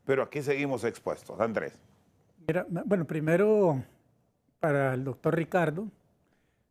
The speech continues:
Speaker 2: mi aplauso, ¿no? O sea, un diálogo muy interesante, muy profundo, sobre una realidad que se está viviendo en El Salvador y que particularmente el entorno centroamericano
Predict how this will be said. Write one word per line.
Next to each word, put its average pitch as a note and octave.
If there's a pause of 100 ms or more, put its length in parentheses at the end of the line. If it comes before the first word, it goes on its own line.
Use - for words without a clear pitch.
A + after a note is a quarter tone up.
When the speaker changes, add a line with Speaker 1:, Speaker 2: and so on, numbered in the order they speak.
(140)
Speaker 2:
mi C#3+
aplauso, C#3
¿no? D3+
O -
sea, D#3
un D3
diálogo C3+
muy C#3
interesante, E3
muy D3
profundo, E3 (500)
sobre D#3+
una F3+
realidad F3
que -
se D3+
está D3
viviendo D#3+ (680)
en F3
El F#3
Salvador F#3+
y G#3
que D#3
particularmente F3+
el F#3+
entorno D#3+
centroamericano E3+